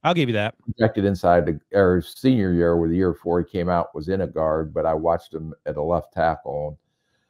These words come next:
Speaker 2: he was much better a guard. This kid was functioning as a left tackle, although I don't think, you know, I think he'll have his struggles at left tackle. So, uh,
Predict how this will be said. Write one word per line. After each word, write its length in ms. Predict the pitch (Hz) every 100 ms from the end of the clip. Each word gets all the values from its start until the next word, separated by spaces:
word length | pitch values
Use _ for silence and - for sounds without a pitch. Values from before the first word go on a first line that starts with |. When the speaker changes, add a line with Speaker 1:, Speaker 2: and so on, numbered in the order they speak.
| _ _
Speaker 2:
he 100 | 95
was 200 | 85 73
much 240 | 90 87
better 300 | 85 82 76
a 80 | 71
guard. 420 | 82 85 78 76
This 160 | 98 -
kid 220 | 110 87
was 180 | 82 80
functioning 520 | - 95 - 78 76
as 120 | 76
a 60 | 73
left 260 | 78 76
tackle, 320 | 78 73 73 71
although 400 | 71 76 82 78
I 80 | 80
don't 220 | 78 -
think, 260 | 82 78 - _ _ _
you 80 | 117
know, 80 | 113
I 80 |
think 220 | 110 120 92
he'll 100 | 92
have 160 | 90
his 100 | 80
struggles 460 | - 101 95 95 82
at 140 | -
left 240 | 82 90 -
tackle. 480 | 85 92 117 110 _ _ _ _ _
So, 580 | _ 98 87 85 82 87 _ _ _
uh, 520 | 85 85 80 80 78